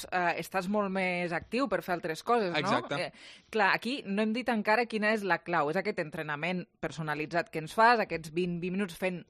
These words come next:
Speaker 1: exerci-, els exercicis que tu consideris,
Speaker 2: Mhm.
Speaker 1: però és que tens una ajuda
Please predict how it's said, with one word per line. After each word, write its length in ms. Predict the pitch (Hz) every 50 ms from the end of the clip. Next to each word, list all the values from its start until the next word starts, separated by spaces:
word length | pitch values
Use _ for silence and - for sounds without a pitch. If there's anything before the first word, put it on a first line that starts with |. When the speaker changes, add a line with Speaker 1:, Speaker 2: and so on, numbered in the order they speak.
| _ - -
Speaker 1:
exerci-, 460 | 156 151 - 156 156 139 - 185 165
els 160 | 160 151 143 160
exercicis 560 | 156 143 147 156 156 - 196 185 - 190 -
que 120 | - 170 165
tu 140 | - 180 175
consideris, 640 | - - 190 185 - 220 220 226 233 240 262 294 180
Speaker 2:
Mhm. 60 | 156 175
Speaker 1:
però 80 | 185
és 80 | - -
que 80 | 220
tens 240 | 214 220 220 220 233
una 160 | 247 233 220
ajuda 460 | 196 185 185 208 226 214 226 240 254